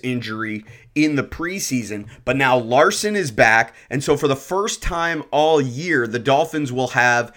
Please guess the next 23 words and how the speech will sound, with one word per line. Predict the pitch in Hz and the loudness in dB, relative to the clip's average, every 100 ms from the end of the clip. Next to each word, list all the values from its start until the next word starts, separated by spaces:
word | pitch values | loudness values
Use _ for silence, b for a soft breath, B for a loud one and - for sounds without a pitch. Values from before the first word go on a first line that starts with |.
| b b - | b b -2
a | 135 | -2
fully | 135 - 180 196 185 | -4 -6 -4 -4 -4
healthy | 139 165 175 - 135 120 120 B B - | 0 2 2 0 -4 -4 -8 B B 2
offensive | 147 151 151 147 139 127 | 4 4 2 0 0 -2
line, | 151 123 | 0 0
at | 139 156 | 0 -2
least, | 170 147 - _ _ _ - | -4 -6 -10 _ _ _ -6
you | 151 | -2
know, | 135 | 0
sort | 131 196 160 113 | 0 0 2 0
of. | 92 | 0
They're | 139 | 2
gonna | 147 143 | 2 0
be | 135 | -2
stor-, | - - 208 202 147 | -4 -4 0 0 0
starting | - 202 202 165 107 104 - b b | 0 4 4 4 0 -8 -14 b b
their | 139 139 | 2 2
entire, | 131 - 135 139 131 123 120 B _ - | 2 4 6 6 6 2 0 B _ 0
uh, | 120 117 113 107 104 - _ | 2 4 2 0 -2 -8 _
projected | - 170 135 - 160 - 151 135 | -4 -4 -2 0 0 2 -2 -2
starting | - - 156 143 135 | -6 0 4 4 2
lineup, | 131 143 151 127 98 - | 2 4 4 2 -2 -6
uh, | 82 107 | -10 -10